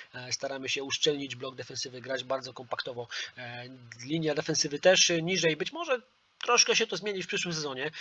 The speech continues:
e, bowiem, e, chcemy tutaj zbudować naprawdę silny zespół i nie będziemy musieli, e, grać, e, defensywnie, będziemy muszli, będziemy mogli przejść,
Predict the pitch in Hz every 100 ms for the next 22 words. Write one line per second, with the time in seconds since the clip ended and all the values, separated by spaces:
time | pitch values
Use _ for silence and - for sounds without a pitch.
0 | - - 127 127 127 127 127 127 123 131
1 | 131 131 127 131 127 131 120 139 127 120
2 | 127 127 135 131 131 135 139 143 151 151
3 | 143 147 - 170 170 165 165 185 175 165
4 | 180 165 151 - - 151 151 151 147 143
5 | 139 160 160 - 156 151 143 151 156 151
6 | 165 151 143 139 135 135 131 120 143 139
7 | - 135 143 143 139 139 135 127 175 202
8 | 180